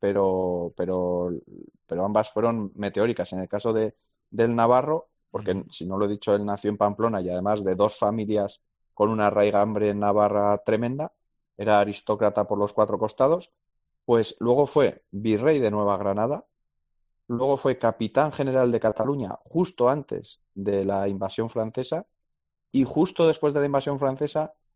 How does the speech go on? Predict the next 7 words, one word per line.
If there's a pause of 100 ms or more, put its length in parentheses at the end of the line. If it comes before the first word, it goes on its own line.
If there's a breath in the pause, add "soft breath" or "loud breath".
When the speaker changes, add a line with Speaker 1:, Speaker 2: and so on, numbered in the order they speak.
Speaker 1:
fue
virrey
de
Navarra
durante
siete
años,